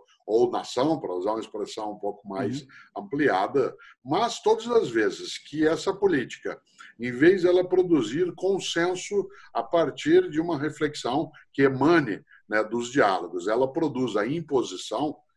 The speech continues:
Speaker 1: evidentemente que isso não é, de modo algum, um consenso.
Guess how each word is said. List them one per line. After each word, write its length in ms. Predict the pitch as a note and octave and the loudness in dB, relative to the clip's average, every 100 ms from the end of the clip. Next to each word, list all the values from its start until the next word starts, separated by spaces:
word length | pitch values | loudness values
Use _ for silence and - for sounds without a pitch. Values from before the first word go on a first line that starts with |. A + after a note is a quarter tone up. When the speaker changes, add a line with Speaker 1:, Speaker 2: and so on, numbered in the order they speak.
| _ | _
Speaker 1:
evidentemente 800 | G2+ G#2 G2+ G2+ E3 C#3 G#2 G#2 | -6 -2 -4 -4 -4 -4 -4 -6
que 80 | - | -8
isso 180 | C3+ - | -10 -8
não 220 | G3 F3 | -6 -4
é, 180 | G#2 A2 - _ _ | -4 -8 -12 _ _
de 80 | G#2 G2+ G2+ | -14 -12 -4
modo 260 | G#2+ A#2+ | -2 0
algum, 380 | D#3+ A#2+ G#2 C#3+ | 0 0 -4 -4
um 40 | E3+ | -6
consenso. 600 | E3+ A3+ - A2 F#2 - | -6 -8 -4 -6 -6 -16